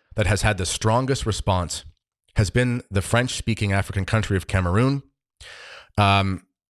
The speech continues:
where you should go read it. You can find a translation. I think Diane Montagna put it on Twitter if you look up her stuff.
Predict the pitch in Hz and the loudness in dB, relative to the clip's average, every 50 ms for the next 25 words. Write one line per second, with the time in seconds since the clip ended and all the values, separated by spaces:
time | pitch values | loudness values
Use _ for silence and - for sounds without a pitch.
0 | _ _ - 101 107 104 104 104 101 - - 107 - - 104 95 127 123 110 117 | _ _ 2 4 6 6 6 4 2 0 -2 -4 -4 -2 0 0 2 2 4 4
1 | 117 113 113 - - 95 92 101 - 110 104 101 - - 107 101 90 92 98 95 | 2 2 0 -2 -6 -6 -4 -2 0 2 0 2 2 0 0 0 0 0 0 0
2 | - - 95 - 85 - - 117 110 98 98 98 98 98 95 92 - - 95 92 | 0 -2 -2 -4 -4 -4 -6 -6 -4 -2 -2 -2 -2 -4 -6 -2 0 0 0 0
3 | 95 95 90 - - 95 95 92 90 90 87 85 76 - - - - 104 95 95 | -2 -4 -8 -8 -6 -4 -4 -2 -2 -4 -6 -8 -14 -14 -4 -2 0 0 0 0
4 | - - 92 95 95 - 87 - - 87 - - 95 82 82 - - | -2 -2 -4 -4 -4 -4 -6 -6 -6 -8 -4 -2 -2 -2 -2 -6 -12